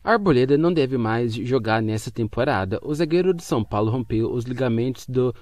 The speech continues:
tornozelo esquerdo e teve uma fratura no local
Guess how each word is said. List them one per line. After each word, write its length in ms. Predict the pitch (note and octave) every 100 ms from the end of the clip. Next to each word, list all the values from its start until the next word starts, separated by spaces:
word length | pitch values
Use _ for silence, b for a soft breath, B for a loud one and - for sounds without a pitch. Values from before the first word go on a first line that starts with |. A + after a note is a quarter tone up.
| b -
tornozelo 480 | C3+ C3 A#2 B2
esquerdo 400 | C3 - G#2+ G#2+
e 120 | - A#2
teve 320 | A#2+ A#2 B2
uma 140 | C3
fratura 540 | - C3 - A2+ A2+ A2+
no 240 | A2+ A2
local 500 | A#2 A#2 - G2+